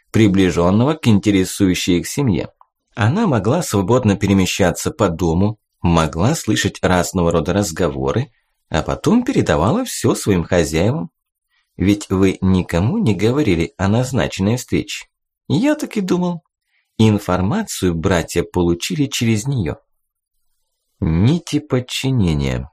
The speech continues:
И опять невозможно проследить, куда они ведут. Вы сказали там в парке,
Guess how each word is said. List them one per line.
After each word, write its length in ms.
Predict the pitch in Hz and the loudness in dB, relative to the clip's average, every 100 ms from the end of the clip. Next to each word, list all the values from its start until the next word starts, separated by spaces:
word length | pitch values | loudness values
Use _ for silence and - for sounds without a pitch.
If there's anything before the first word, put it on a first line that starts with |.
| _ _ _ _ _ | _ _ _ _ _
И 140 | 92 87 | 0 0
опять 480 | 80 - 98 - | 0 -2 -2 -2
невозможно 800 | 92 90 82 78 98 85 85 85 | 0 2 2 0 -2 -2 0 -2
проследить, 840 | - - 87 80 - 78 113 113 - _ _ | -2 -4 -2 -2 -2 0 0 0 -4 _ _
куда 360 | - 120 87 85 | 0 0 2 0
они 200 | 76 80 | 0 0
ведут. 440 | 92 85 80 - - _ _ _ _ _ _ _ _ _ _ _ - | 0 0 -4 -6 -20 _ _ _ _ _ _ _ _ _ _ _ -8
Вы 360 | - 90 131 | -2 2 2
сказали 480 | 156 - 107 156 104 | 0 0 -2 2 0
там 280 | 82 90 80 | 0 0 -2
в 100 | - | -4
парке, 520 | 143 143 - 71 65 | -6 -6 -4 -4 -4